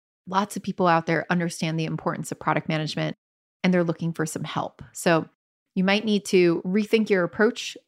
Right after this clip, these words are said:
to where you wanna work. You might have to just look out of your comfort zone a little bit, but there are plenty of companies out there, I promise you, who are hiring great product managers. Over the past few years, I've seen so much progress in our companies finally starting to understand why product is important,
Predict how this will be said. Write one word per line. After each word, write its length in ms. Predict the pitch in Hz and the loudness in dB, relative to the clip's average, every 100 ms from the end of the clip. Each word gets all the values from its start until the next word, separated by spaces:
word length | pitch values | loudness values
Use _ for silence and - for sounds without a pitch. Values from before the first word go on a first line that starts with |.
| - | -2
to 320 | 185 165 160 | 2 4 2
where 280 | 156 175 190 | 2 2 4
you 180 | 214 | 2
wanna 220 | 220 220 220 | 0 0 2
work. 340 | 226 226 - _ _ _ - | 2 0 -4 _ _ _ -6
You 80 | 175 | -2
might 180 | 175 185 | -2 -2
have 140 | 180 | -4
to 80 | 170 | -4
just 200 | 170 - | -6 -2
look 180 | 170 180 | 0 4
out 200 | 175 175 | 4 4
of 120 | 170 | 2
your 80 | 156 | -2
comfort 380 | 190 196 214 | 0 2 2
zone 180 | 214 214 | 4 4
a 60 | 208 | 4
little 220 | 208 214 | 4 2
bit, 280 | 214 214 - | 2 0 0
but 120 | 165 | -4
there 160 | 165 156 | -2 -2
are 40 | |
plenty 300 | 160 - 196 | -2 -2 2
of 100 | 196 | 2
companies 440 | - 175 160 160 156 | 0 -2 -2 -2 2
out 180 | 151 - | 0 2
there, 240 | 151 143 | 0 2
I 60 | 156 | 0
promise 420 | - 160 151 - | 2 0 0 -2
you, 180 | - 156 | -2 -2
who 140 | - | -2
are 120 | 165 | -4
hiring 400 | 160 180 170 170 | -2 0 0 0
great 240 | 156 147 - | -4 -6 -6
product 280 | - - | -10 -8
managers. 560 | - - - - - - _ _ _ _ - | -10 -10 -8 -10 -10 -16 _ _ _ _ 0
Over 160 | 233 262 | 4 4
the 60 | |
past 260 | 247 233 - | 4 2 2
few 100 | 254 | 0
years, 300 | 226 196 - | 4 4 2
I've 120 | 180 | -2
seen 220 | - 208 | 0 0
so 220 | - 196 | 2 0
much 180 | 196 202 | 0 0
progress 480 | - 175 175 170 - | 0 0 2 -2 -2
in 160 | 180 180 | -4 -2
our 120 | 175 | -2
companies 520 | 175 165 170 170 - - - | -4 -4 -4 -4 -6 -8 -2
finally 320 | 180 180 185 | 0 0 0
starting 320 | - 175 170 | 0 -2 0
to 80 | 180 | 0
understand 600 | 170 165 - 170 170 - | 0 0 0 0 0 2
why 180 | 175 180 | 4 4
product 380 | - 180 175 170 | 4 2 2 -4
is 80 | |
important, 580 | 170 165 175 165 175 175 | -4 0 2 2 0 -4